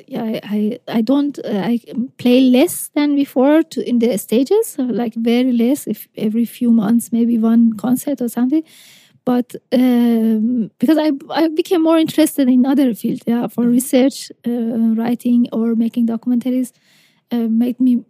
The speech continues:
Speaker 1: I don't know, because I thought I can, um, discover more, and so I, I can share it easier with the people to, to, to the stories, like with the documentaries or,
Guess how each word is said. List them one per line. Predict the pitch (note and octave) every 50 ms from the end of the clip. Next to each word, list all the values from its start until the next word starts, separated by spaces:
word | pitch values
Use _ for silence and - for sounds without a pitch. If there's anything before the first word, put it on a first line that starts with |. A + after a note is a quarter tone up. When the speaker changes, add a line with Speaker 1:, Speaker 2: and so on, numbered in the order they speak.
| _ E3 _ -
Speaker 1:
I | - C4+
don't | A#3+ C4+ C4+
know, | C4 A#3
because | B3 A#3 - C#4+ C4+
I | C4+ B3+
thought | - - C#4 D4 - - - -
I | B3 A#3+
can, | - - C4 B3+ C4 B3+ _ _ _ _ _ _ _ _ _ _ _ _ - -
um, | A3 A3+ A#3 A#3 A#3 A#3 A#3 A3+ A3+ A3+ A3+ A3+ A3+ A3+ A3 B3+
discover | - A#3+ - - - C4+ C4+ C4+ B3+
more, | B3+ B3+ C4 C4+ A#3
and | - B3+ B3+ C4
so | - C4
I, | A3+ B3 A3 - -
I | C4
can | - D4 C#4 C4+
share | - - - C#4+ C4+ C#4 D#4+ C#4
it | B3+ - _ _ _ -
easier | - A#3 G#3+ A3+ B3+ A#3+ G#3 G3
with | A#3 A#3 -
the | A#3 A3
people | - - B3 - - A#3 A#3 A#3+ B3 - _ - - - _
to, | - - A3 A3+ A3+ - _ _
to, | - - A#3 A#3 A3 A3 A3+ _
to | - - A#3 A#3 A3+ A#3
the | A3+ A3
stories, | - - A#3+ A#3+ A#3 A#3+ A#3+ A#3+ A3+ -
like | A#3+ A#3 A3 -
with | A3+ A#3 G#3+
the | A3+
documentaries | G#3+ G#3 A3 A3 - - A#3 A3+ G3+ - A3 G#3+ - -
or, | - A3+ A3 G#3+